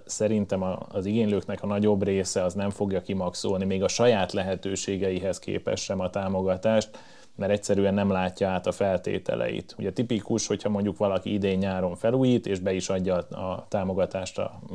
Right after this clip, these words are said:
vagy most hát a visszatérítés iránti igényt. Ennek nincs értelme,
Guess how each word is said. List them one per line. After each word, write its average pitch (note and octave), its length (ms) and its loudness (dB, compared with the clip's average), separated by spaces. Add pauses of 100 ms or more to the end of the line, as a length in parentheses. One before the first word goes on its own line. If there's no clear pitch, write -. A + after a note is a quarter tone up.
vagy G2 160 -6
most G2 140 -4
hát G2 180 -6
a G2 40 -2
visszatérítés G2+ 840 -4
iránti F#2 460 -4
igényt. F2+ 500 -4 (500)
Ennek G#2 260 -2
nincs B2 220 2
értelme, G2+ 760 2